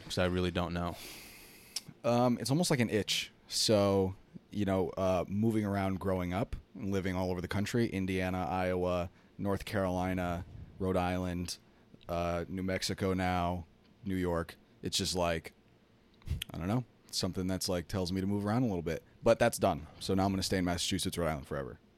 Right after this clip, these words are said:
Speaker 2: It's the game plan.
Speaker 1: Yeah, but dude, like, I mean, you told me when you were younger you were gonna move to Idaho, and I cried. Like, I remember that.
Speaker 2: I do remember that.
Speaker 1: Yeah.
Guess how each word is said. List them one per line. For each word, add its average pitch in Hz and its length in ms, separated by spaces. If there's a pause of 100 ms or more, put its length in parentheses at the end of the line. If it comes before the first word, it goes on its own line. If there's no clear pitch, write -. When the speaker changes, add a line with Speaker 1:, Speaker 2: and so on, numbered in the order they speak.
(160)
Speaker 2:
It's - 80
the 87 60
game 82 160
plan. 62 180 (1800)
Speaker 1:
Yeah, 95 200
but 82 140
dude, 90 200
like, 80 500 (1120)
I 107 60
mean, 101 160
you 117 100
told 98 280
me 92 100
when 85 120
you 82 100
were 85 60
younger 92 300
you 87 140
were 85 60
gonna 85 100
move 87 200
to 76 100
Idaho, 98 480
and 87 80
I 82 140
cried. - 440 (280)
Like, 90 160
I 85 80
remember 82 280
that. 76 220 (120)
Speaker 2:
I - 60
do 87 140
remember 80 260
that. 52 180
Speaker 1:
Yeah. 76 220